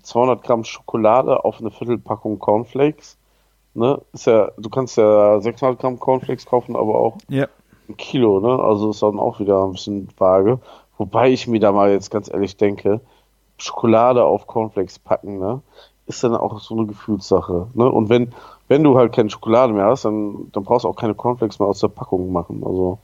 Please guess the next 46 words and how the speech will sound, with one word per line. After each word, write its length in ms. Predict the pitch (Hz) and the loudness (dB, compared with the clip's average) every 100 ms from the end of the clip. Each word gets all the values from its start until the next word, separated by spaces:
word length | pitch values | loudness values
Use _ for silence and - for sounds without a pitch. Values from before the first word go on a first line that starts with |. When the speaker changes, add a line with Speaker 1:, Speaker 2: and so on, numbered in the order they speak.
| _ _ - - - _ | _ _ -20 -20 -20 _
Speaker 1:
ist 100 | - | -8
jetzt 220 | 107 98 113 | -6 -4 -4
nicht 160 | 113 | -4
so, 140 | - 107 | 0 2
wo 80 | 104 | 4
du 200 | 104 101 | 4 2
dann 120 | 101 | 2
sagst, 200 | 98 - | 0 0
oh, 100 | 117 | -2
ich 100 | 104 | -2
hab 120 | - | 0
jetzt 160 | 101 - | -2 -2
noch 80 | 92 | -8
Cornflakes 560 | - 123 123 107 - | -6 -6 0 -2 -2
über 260 | 110 92 87 | -8 -6 -6
oder 280 | 104 - 82 | -8 -10 -12
so. 180 | 87 98 _ - | -14 -16 _ -10
Speaker 2:
Ja. 160 | 120 - _ - - | -8 -8 _ -16 -8
Speaker 1:
Ja, 120 | 98 - | -4 2
aber, 440 | 101 107 107 104 - - - | 4 6 4 2 -6 -20 -8
ja. 140 | 107 - - _ _ _ _ - | -6 -6 -8 _ _ _ _ -2
Speaker 2:
Also 80 | 123 | 2
ich 60 | |
frag 100 | 175 | 2
mich 120 | 175 165 | 2 2
halt, 100 | 131 | 4
Speaker 1:
Hier 180 | 135 - - | 2 -2 -16
Speaker 2:
von 220 | - 127 | -8 -2
wann 140 | 131 156 | 0 0
das 180 | 139 | -4
Rezept 300 | 127 - 117 | -6 -8 -8
ist, 140 | - 160 | -8 -10
das 100 | 135 | -10
sieht 160 | 175 | -10
man 160 | 120 104 | -8 -8
nicht, 160 | 104 120 | -8 -10
ne? 140 | 139 | -10
Ich 120 | 131 | -12
hab's 140 | 131 131 | -12 -10
grad 140 | 113 | -8
auch 100 | 120 | -2
mal 140 | 135 | 0
Speaker 1:
Oh, 20 | 151 | 0
doch, 220 | 165 170 | 0 -2
Speaker 2:
offen. 80 | 151 | 2
Speaker 1:
ja. 260 | 131 107 | 2 2